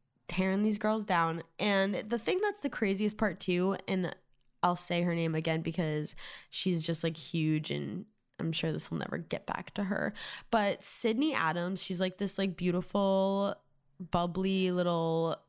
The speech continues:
fitness influencer. She's, like, the cutest girl. She, she never says anything mean. She's so sweet. She's, she's beautiful. The only thing that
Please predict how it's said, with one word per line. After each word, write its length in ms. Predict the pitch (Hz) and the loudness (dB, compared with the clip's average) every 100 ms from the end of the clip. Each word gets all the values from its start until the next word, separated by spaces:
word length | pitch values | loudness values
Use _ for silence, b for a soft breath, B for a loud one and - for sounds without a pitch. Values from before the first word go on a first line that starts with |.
| _ - | _ -8
fitness 480 | - 190 170 170 | -2 0 0 -4
influencer. 800 | - 165 - 160 156 156 151 160 160 _ _ _ _ _ _ _ _ - | -4 -4 -2 -2 -2 -2 0 -2 -4 _ _ _ _ _ _ _ _ -6
She's, 280 | - 220 202 | -2 0 2
like, 200 | 214 214 | 0 0
the 80 | 220 | -2
cutest 480 | 214 208 202 254 - | -2 0 2 2 2
girl. 220 | 190 165 | 2 2
She, 200 | - 190 180 - | 0 -2 -4 -8
she 220 | - 214 | -2 2
never 340 | 196 175 180 262 | 4 4 4 2
says 260 | - 294 - | 2 0 0
anything 560 | 202 214 220 262 240 | 0 0 2 2 4
mean. 400 | 208 180 165 185 B B B | 4 2 0 -2 B B B
She's 240 | - 240 | -2 2
so 260 | - 202 214 | 2 2 2
sweet. 440 | 247 202 208 196 | 2 2 0 -2
She's, 240 | - 202 185 - - | -2 -2 -4 -8 -4
she's 280 | - 185 175 | -2 0 0
beautiful. 720 | 175 254 262 262 240 226 226 B B B B | 2 4 2 4 4 4 0 B B B B
The 220 | 196 226 233 | -2 4 4
only 280 | 254 311 | 2 0
thing 340 | 302 254 247 247 | 0 2 2 2
that 240 | 220 208 | 0 -2